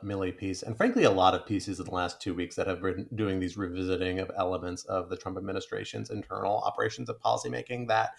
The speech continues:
uh, is interesting timing, to say the least, um, and, and pretty striking and worth reviewing.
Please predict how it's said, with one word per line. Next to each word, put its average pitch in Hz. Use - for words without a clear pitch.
uh, 101
is 123
interesting 107
timing, 87
to -
say -
the -
least, -
um, 95
and, 95
and 98
pretty 95
striking -
and 107
worth 107
reviewing. 113